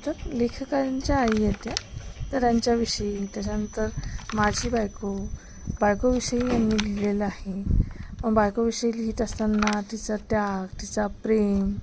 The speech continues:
तिचा दानी स्वभाव असं त्यांनी लिहिलेलं आहे.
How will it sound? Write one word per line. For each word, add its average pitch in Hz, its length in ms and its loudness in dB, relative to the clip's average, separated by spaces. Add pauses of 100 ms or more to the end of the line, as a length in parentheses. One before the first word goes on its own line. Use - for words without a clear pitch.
(680)
तिचा 220 240 2
दानी 196 380 4
स्वभाव 196 680 -4
असं 220 220 -2
त्यांनी 247 340 2 (460)
लिहिलेलं 208 340 4
आहे. 185 220 -6